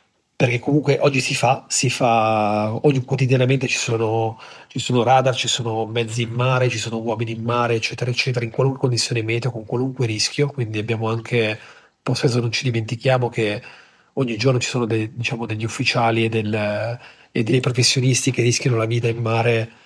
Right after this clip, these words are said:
pattugliando le coste, salvando persone, eccetera, eccetera. Il punto è che per quanto ci siano tantissimi mezzi, tantissime persone che lo fanno, non si arriva mai ad avere una copertura così ampia nei confini.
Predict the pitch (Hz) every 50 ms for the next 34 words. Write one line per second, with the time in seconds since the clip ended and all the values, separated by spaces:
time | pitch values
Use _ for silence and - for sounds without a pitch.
0 | - _ _ _ _ _ _ - 120 - - 127 120 120 123 120 120 123 117 113
1 | - - 123 117 117 - 139 127 - 139 120 107 113 120 120 117 117 - - 123
2 | - - - 131 123 113 113 107 - - 123 - 123 120 123 - - 127 117 113
3 | 117 120 127 147 - - - - - - - - _ _ _ _ _ _ _ _
4 | _ _ 160 156 151 - - 147 151 147 135 131 180 151 131 127 127 135 139 135
5 | - - - 123 131 135 131 135 135 147 - - - _ _ - 147 127 - -
6 | - - 160 147 143 139 139 - 135 123 - 139 120 - - 156 147 135 123 127
7 | 131 127 123 123 117 117 - - 123 120 - - 131 - - 151 143 139 135 143
8 | 135 127 123 151 139 131 117 - 135 131 - - 131 127 127 135 139 - - -
9 | 135 127 120 - 135 147 - - 127 120 - 123 131 135 135 143 151 - - -
10 | - - - - - - - - - 170 156 131 - 151 131 131 127 120 123 131
11 | 131 123 120 117 117 113 - - 123 - 117 110 - - 123 120 117 117 117 117
12 | 123 160 - _ _ _ - 143 139 113 117 131 131 120 120 120 117 123 117 113
13 | 110 - 123 120 113 - - - 113 107 113 113 110